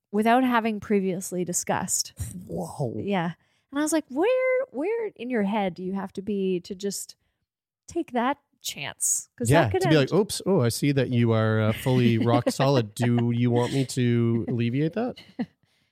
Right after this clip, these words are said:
Speaker 1: Yeah. Anyway.
Speaker 2: That's crazy.
Speaker 1: Yeah.
Speaker 2: All right. Well, um, cool.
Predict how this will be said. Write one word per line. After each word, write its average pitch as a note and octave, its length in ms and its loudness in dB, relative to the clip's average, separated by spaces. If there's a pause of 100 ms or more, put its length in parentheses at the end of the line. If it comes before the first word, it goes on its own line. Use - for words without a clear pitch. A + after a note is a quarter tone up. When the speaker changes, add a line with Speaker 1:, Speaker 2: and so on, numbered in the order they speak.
(140)
Speaker 1:
Yeah. E3 180 -10 (640)
Anyway. D3 260 -12 (180)
Speaker 2:
That's B2 140 -4
crazy. G#2 420 -4
Speaker 1:
Yeah. - 120 -12 (640)
Speaker 2:
All F#3+ 80 4
right. D#3 180 6
Well, D#3 300 6
um, D3+ 420 6
cool. D#3+ 400 0